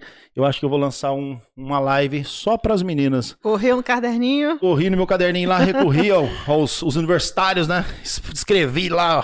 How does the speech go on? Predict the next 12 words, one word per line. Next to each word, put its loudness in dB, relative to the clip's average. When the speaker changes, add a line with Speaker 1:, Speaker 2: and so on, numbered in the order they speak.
Speaker 1:
as, 2
anotei 2
as, 0
as -2
ideias 0
da, 0
da, -2
da -4
madrugada, -4
e 0
aí 4
eu 2